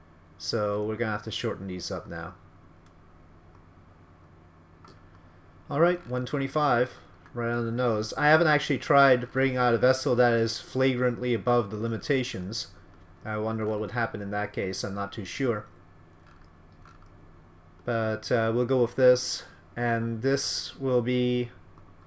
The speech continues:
the craft. Oh yes, we wanted to tweak down the separation motors. I hope we can do this in Realism Overhaul. Of course, in general, you can't tweak the thrust on things.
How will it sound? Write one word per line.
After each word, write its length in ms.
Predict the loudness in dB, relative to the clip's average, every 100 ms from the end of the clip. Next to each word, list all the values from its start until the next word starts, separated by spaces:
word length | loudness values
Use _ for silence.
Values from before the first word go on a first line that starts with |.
| -20 -20 -10
the 140 | -8
craft. 560 | -2 2 2 0 -4 -18 -14 4
Oh 180 | 4 6
yes, 340 | 4 2 -2
we 100 | -4
wanted 220 | -2 -2
to 220 | -2 -2
tweak 240 | -2 -4 -2
down 420 | -2 -2 -2 -4
the 320 | -4 -4 -6 -12 -20 -16
separation 560 | -8 -6 -4 -6 -6
motors. 260 | -6 -6 -2
I 60 | 2
hope 160 | 2
we 100 | 2
can 180 | -2 -4
do 140 | -2
this 300 | -2 -2 -4
in 340 | -6 -4 -6 -10 -16 -20 -20 -20 -20 -20 -20 -20 -20 -10
Realism 400 | -4 -4 -4 -6
Overhaul. 520 | -6 -6 -4 -4 -6 -12 -20 -20 -20 -20 -20 -20 -20 -20 -20 -20 -10
Of 160 | -8
course, 340 | 2 4 4 0
in 320 | -2 -2 -2
general, 460 | 0 0 2 2 0
you 100 | -4
can't 420 | -4 -2 -2 -8
tweak 260 | -4 -4 -4
the 120 | -8
thrust 400 | -4 -2 -2 -4
on 180 | -6 -6
things. 520 | -8 -8 -8 -8 -10